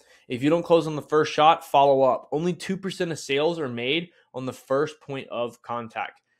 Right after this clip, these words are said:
And so what we have to realize is that if we don't follow up, we're leaving ninety-eight percent of the business on the table. Sixty percent of consumers say no on the first four asks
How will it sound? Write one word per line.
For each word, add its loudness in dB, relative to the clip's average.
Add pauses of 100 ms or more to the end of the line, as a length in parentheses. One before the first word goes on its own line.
And -12
so 0
what -2
we -4
have 2
to -8
realize 0
is -8
that 0
if -12
we -8
don't 2
follow -2
up, -6
we're -8
leaving -10
ninety-eight -6
percent -10
of -10
the -16
business -8
on -10
the -14 (140)
table. -10
Sixty -6
percent -4
of -8
consumers -8
say 0
no -2
on -8
the -8
first -4
four -2
asks -4